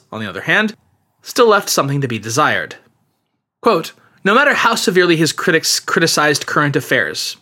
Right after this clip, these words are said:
and by clear implication him, he would patiently hear them out and respond, at the very least, with a grateful commendation for their concern. In some instances, he would order the requested corrective actions.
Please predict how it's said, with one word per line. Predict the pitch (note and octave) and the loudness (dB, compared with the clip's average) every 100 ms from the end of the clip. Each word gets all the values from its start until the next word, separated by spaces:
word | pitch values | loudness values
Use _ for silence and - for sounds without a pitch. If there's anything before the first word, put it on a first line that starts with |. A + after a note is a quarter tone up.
| - | -10
and | B2+ | -4
by | C3 | -4
clear | C3 - G#3 F#3+ | -4 0 2 2
implication | E3+ D#3 F3 E3+ D3 | 0 0 0 0 0
him, | F#3+ B2+ C2 _ _ _ - | 0 -2 -6 _ _ _ 0
he | B3+ | 0
would | - | 2
patiently | C#4 C#4 B3 A#3 | 2 2 0 -2
hear | G3+ A#3 A3 | -2 2 2
them | G3 | 4
out | D#3+ C#3 | 2 0
and | E3 | 0
respond, | D#3 - A#3 C#3 G#2+ - | 0 2 2 2 -2 -10
at | D3 | -10
the | C3+ | -6
very | B2 G3+ F3 | 2 2 2
least, | E3 C3 D3 - | 2 -2 -2 -6
with | C#3+ D3 | -4 -2
a | |
grateful | C#3+ C3 D#3+ F3 F3+ | -2 -2 -2 0 -2
commendation | - D#3+ D3 E3+ G#3 A#2+ C3+ | 0 0 2 2 0 -4 -4
for | C3+ | -2
their | B2 | -2
concern. | - D3 - G3 F#2 - _ _ _ _ _ - | -2 -2 0 0 0 -8 _ _ _ _ _ -2
In | F#3 | 0
some | C#4 C4 | 2 2
instances, | D#3 C#3 B2+ B2 C3+ - - | 0 -2 -6 -4 -6 -8 -8
he | - | 0
would | F3 E3+ | 0 4
order | F3+ A#3 | 4 6
the | G3 | 6
requested | E3 - F#3+ - D#3 | 2 2 -2 -2 -6
corrective | - - E3+ - D3+ | -6 -2 -2 0 0
actions. | C#3 D#3 - - - - | 0 0 -4 -8 -10 -10